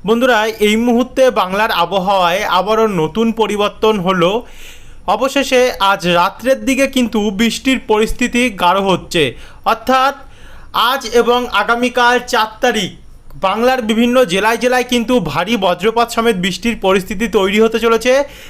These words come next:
এবং এরপরের পাঁচ, ছয়, সাত অবধি কিন্তু টানা বৃষ্টির সম্ভাবনা এবারে দক্ষিণবঙ্গে হয়ে গেছে গিয়ে। আর এখন আমরা দেখতে পাচ্ছি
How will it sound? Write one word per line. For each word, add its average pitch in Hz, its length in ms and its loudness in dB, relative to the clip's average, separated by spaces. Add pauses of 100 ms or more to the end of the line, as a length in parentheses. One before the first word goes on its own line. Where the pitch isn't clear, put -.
এবং 247 400 0
এরপরের 247 760 2 (300)
পাঁচ, 226 300 2 (120)
ছয়, 240 320 0
সাত 226 420 0
অবধি 226 420 0
কিন্তু 254 500 -4 (420)
টানা 240 360 2
বৃষ্টির 226 380 -2
সম্ভাবনা 226 560 0
এবারে 240 220 2
দক্ষিণবঙ্গে 226 680 0
হয়ে 226 260 2
গেছে 196 220 -2
গিয়ে। 139 220 -4 (440)
আর 208 220 2 (100)
এখন 226 300 0
আমরা 269 240 2
দেখতে 233 320 0
পাচ্ছি 254 560 0